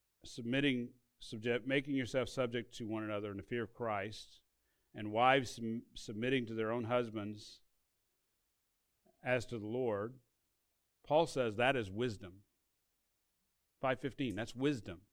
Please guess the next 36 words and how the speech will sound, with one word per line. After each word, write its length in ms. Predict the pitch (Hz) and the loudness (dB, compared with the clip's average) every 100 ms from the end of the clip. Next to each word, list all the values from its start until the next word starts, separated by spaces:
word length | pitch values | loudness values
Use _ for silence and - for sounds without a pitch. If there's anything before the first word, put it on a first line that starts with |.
| _ _ _ _ _ | _ _ _ _ _
It's 100 | - | -6
wisdom 440 | 131 175 147 127 | 4 4 6 2
to 60 | 113 | 0
do 180 | 120 113 | -2 -2
so. 160 | - 85 - _ _ _ _ _ _ _ _ - _ _ _ | -6 -16 -20 _ _ _ _ _ _ _ _ -20 _ _ _
James 320 | 123 156 165 | 6 8 8
says, 440 | - 110 101 120 - _ _ _ - - | 4 0 0 -6 -16 _ _ _ -10 -2
"Who 120 | 196 | 2
among 300 | 147 143 147 | 4 4 4
you 100 | 120 | 2
is 140 | 104 | 0
wise 340 | 110 123 139 113 | 6 8 8 6
and 100 | 113 | 0
understanding? 600 | 104 - 127 127 85 87 _ _ _ _ _ _ _ _ _ _ _ | -4 -6 -4 -4 -4 -12 _ _ _ _ _ _ _ _ _ _ _
Let 160 | 127 160 | 8 8
him 100 | 180 | 8
show 280 | - 165 165 | 8 8 10
by 220 | 139 131 | 10 10
his 200 | 131 110 | 8 4
good 300 | 113 147 151 | 6 6 6
behavior 560 | 123 113 151 165 120 113 | 0 6 6 8 4 0
his 180 | 120 104 | -2 0
deeds 380 | 127 147 131 | 4 4 2
in 140 | 123 120 | -2 0
the 100 | 117 | 0
gentleness 600 | 107 151 156 135 117 104 | 2 0 2 0 0 -2
of 140 | 123 | -4
wisdom. 380 | 120 147 107 98 101 _ _ _ _ _ _ _ _ _ _ _ | 2 0 0 -12 -14 _ _ _ _ _ _ _ _ _ _ _
But 120 | 147 151 | 6 6
if 140 | 139 | 6
you 120 | 165 | 8
have 260 | 165 160 135 - _ 143 131 | 10 10 8 -2 _ -14 4
bitter 260 | 175 208 | 8 8
jealousy 560 | 151 147 165 170 - 127 | 8 10 10 8 2 -2
and 100 | 110 | -2
selfish 540 | - 156 160 151 117 | 6 6 8 2 -2